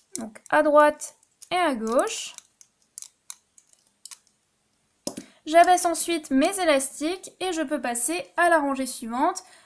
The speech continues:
Sauf que cette fois-ci, je ne vais pas doubler l'élastique de serrage. Donc je le replace sur cinq picots,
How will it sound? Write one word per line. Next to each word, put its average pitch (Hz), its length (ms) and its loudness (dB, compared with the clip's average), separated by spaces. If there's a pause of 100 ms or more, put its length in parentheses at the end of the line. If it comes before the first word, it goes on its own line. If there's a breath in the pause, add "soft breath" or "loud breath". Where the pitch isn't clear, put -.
Sauf 370 280 -2
que 320 100 -2
cette 370 220 -2
fois-ci, 339 400 2 (160)
je 269 120 0
ne 269 120 2
vais 277 80 -2
pas 349 160 4
doubler 320 260 -2
l'élastique 294 460 0
de 285 100 -2
serrage. 247 420 -2
Donc 226 160 -8
je 254 100 -8
le 254 80 2
replace 285 440 2
sur 302 320 -2
cinq 262 320 -4
picots, 262 420 0